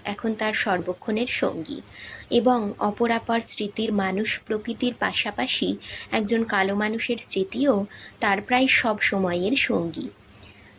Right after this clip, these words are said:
লিনা কার্লোসের ফ্যান। কার্লোসকে বলা হয় machine of runs। ক্রিকেট দুনিয়ায় দ্রুততম সেঞ্চুরি করা কৃতিত্ব ওরই। বিপক্ষের বোলিং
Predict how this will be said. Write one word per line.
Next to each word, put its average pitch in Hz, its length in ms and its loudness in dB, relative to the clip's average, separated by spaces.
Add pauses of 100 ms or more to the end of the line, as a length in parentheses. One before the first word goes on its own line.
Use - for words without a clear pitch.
লিনা 254 640 6
কার্লোসের 214 580 2
ফ্যান। - 420 -4 (240)
কার্লোসকে 190 560 0
বলা 185 280 0
হয় 208 240 -2
machine 190 440 -2
of 220 200 -2
runs। 170 640 0 (720)
ক্রিকেট 277 360 2
দুনিয়ায় 302 460 2
দ্রুততম 254 600 0
সেঞ্চুরি 269 500 2
করা 254 440 2 (220)
কৃতিত্ব 277 520 2 (100)
ওরই। 214 520 6 (840)
বিপক্ষের 247 560 0
বোলিং 202 400 4